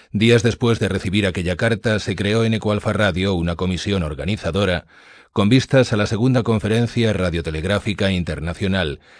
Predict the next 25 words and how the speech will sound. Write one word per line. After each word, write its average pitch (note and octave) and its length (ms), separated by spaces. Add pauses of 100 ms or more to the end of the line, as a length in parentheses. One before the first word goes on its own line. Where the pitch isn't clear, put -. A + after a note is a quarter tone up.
(200)
que G#2+ 140
habría A2 300
de G#2+ 80
celebrarse G#2+ 600
el D#2+ 120
año G2 180
siguiente D2+ 400
en C#2+ 100
Madrid. D2+ 360 (720)
En G#2 100
ella C3 360
se G#2 160
quedaron G#2 340
integrados G2+ 580
los E2 140
siguientes E2+ 420
socios: C#2 600 (440)
Gonzalo G2 600
Maestre, F#2 540
Eco F2+ 180
Alfa F#2+ 260
Radio F#2 380
ochenta D#2 320
y C#2+ 80
cinco, D#2 500